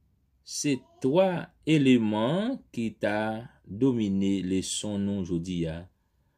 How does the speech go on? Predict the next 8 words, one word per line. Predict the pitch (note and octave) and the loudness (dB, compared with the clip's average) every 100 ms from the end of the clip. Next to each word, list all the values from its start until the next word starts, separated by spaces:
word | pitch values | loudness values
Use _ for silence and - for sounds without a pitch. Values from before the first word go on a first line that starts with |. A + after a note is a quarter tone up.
| _ | _
An | F#3 G#3+ | 0 2
nou | A3 | 2
suiv: | - G#2+ E2 - - _ _ _ _ _ _ _ _ _ _ - | 2 0 0 -8 -20 _ _ _ _ _ _ _ _ _ _ 2
premyè | B2 A#2 A2+ | 4 4 2
pwen, | G#2+ B2+ F#3+ A#3+ _ _ _ _ _ _ _ _ _ _ _ _ _ _ _ _ _ - _ _ _ _ _ | 0 0 0 -4 _ _ _ _ _ _ _ _ _ _ _ _ _ _ _ _ _ -20 _ _ _ _ _
enkonpreyansyon | F3+ F#3+ E3 C3 A#2+ A2 - - E3+ F#3+ | 2 4 4 6 6 4 -2 -2 0 0
jwif | G2 F2+ A2+ - | -4 -4 -6 -6
yo; | E2+ D#2+ | -6 -6